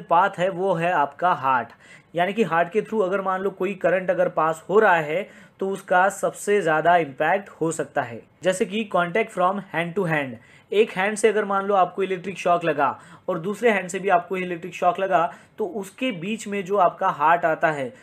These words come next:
तो उस इलेक्ट्रिकल शॉक की वजह से जो है आपका जो हार्ट है उस करंट पासिंग फ्लो में आ रहा है, तो उसका इम्पैक्ट जो है वो सबसे ज़्यादा हो जाता है। सेकंड है hand to foot,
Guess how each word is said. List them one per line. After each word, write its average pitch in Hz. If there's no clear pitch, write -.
तो 190
उस 226
इलेक्ट्रिकल 208
शॉक 185
की 220
वजह 180
से 220
जो 185
है 180
आपका 175
जो 190
हार्ट 160
है 180
उस 202
करंट 196
पासिंग 180
फ्लो 160
में 175
आ 151
रहा 143
है, 123
तो 185
उसका 170
इम्पैक्ट 160
जो 151
है 180
वो 190
सबसे 185
ज़्यादा 170
हो 196
जाता 143
है। 113
सेकंड 196
है 214
hand 180
to 190
foot, 143